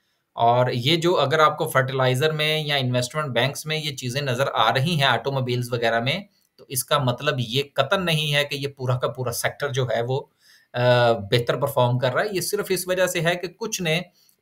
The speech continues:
पॉइंट्स चूंकि अच्छे डाले कंपनीज ने और उस सेक्टर में जो बाकी कंपनीज हैं उनमें से कम पॉइंट निकले, तो ये प्लस माइनस करके आपके सामने ये चीज़ें आ रही हैं। लेकिन हालात जो हैं वो अगर आप ये पूरा का पूरा पहिया देखें तो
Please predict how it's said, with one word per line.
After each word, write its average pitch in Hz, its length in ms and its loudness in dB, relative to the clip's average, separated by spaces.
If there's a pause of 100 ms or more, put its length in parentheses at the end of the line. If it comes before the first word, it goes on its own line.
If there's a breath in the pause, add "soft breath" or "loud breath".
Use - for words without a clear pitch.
पॉइंट्स 165 360 2
चूंकि 165 260 -2
अच्छे 147 380 0
डाले 180 240 6
कंपनीज 165 500 0
ने 147 160 -4 (460)
और 156 260 6
उस 160 500 -4
सेक्टर 147 280 -2
में 170 160 -2
जो 160 100 0
बाकी 127 300 4
कंपनीज 165 420 -2
हैं 165 60 2
उनमें 165 140 -2
से 160 120 -4
कम 165 260 0
पॉइंट 165 320 2
निकले, 170 220 -2
तो 190 100 -6
ये 180 80 -2
प्लस 165 360 0
माइनस 160 280 0
करके 175 320 0
आपके 135 260 2
सामने 123 380 0
ये 120 80 -4
चीज़ें 104 320 -4
आ 95 120 -2
रही 95 160 -8
हैं। - 80 -20 (380)
लेकिन 120 200 -2
हालात 127 440 8
जो 202 100 0
हैं 143 360 0 (300)
वो 131 100 4
अगर 143 160 4
आप 147 140 2
ये 151 80 -4
पूरा 147 280 0
का 165 80 2
पूरा 160 220 2
पहिया 170 320 2
देखें 151 420 -4 (360)
तो 147 420 0